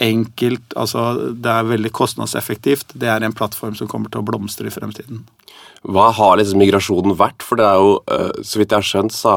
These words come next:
Speaker 2: er YouTube den hovednyhetskanalen også for ungdom under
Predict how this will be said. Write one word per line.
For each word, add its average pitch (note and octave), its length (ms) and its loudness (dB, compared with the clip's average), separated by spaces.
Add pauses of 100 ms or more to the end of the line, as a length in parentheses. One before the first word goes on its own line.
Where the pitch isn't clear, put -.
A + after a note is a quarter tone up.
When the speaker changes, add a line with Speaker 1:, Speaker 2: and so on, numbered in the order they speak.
(160)
Speaker 2:
er F2+ 160 2
YouTube F2+ 480 -2
den G#2 160 2
hovednyhetskanalen F#2 1700 2
også A#2+ 340 2
for G2 200 2
ungdom F2 420 4
under E2+ 240 4